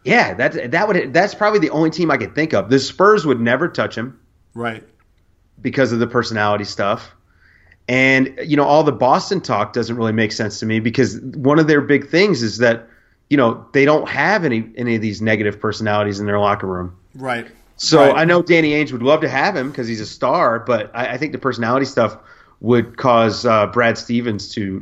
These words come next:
Speaker 1: to wanna shy away from it. So
Speaker 2: Yeah.
Speaker 1: I don't know. What do you think?
Speaker 2: Yeah, I mean, I, and Cousins, uh, or Stevens didn't seem to do that well with Rondo. I mean, they said all the right things,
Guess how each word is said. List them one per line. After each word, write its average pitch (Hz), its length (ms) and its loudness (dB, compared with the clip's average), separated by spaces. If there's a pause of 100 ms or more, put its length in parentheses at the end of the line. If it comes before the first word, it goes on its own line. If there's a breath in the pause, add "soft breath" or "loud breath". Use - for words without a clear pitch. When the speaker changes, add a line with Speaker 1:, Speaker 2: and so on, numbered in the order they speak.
(120)
Speaker 1:
to 98 240 -4
wanna 104 280 -2
shy 101 260 2
away 95 220 -2
from 95 200 -10
it. 92 120 -14
So 101 420 -2
Speaker 2:
Yeah. 135 200 -2
Speaker 1:
I 151 60 4
don't 202 80 4
know. 214 140 2
What - 120 -10
do 175 60 0
you 196 80 0
think? 139 280 -6 (180)
Speaker 2:
Yeah, 160 160 4
I 160 60 4
mean, 175 140 0
I, 156 80 -4
and 156 300 -8
Cousins, 190 420 -4
uh, 170 140 -4
or 151 180 -6
Stevens 202 420 -8
didn't 180 220 -4
seem 170 200 -6
to 160 40 -8
do 156 140 -6
that 147 240 -2
well 143 180 -4
with 139 100 -8
Rondo. 135 460 -4
I 123 60 -8
mean, 131 120 -6
they 135 120 -8
said 160 260 -6
all 143 100 0
the 135 100 -8
right 131 200 -8
things, 123 380 -10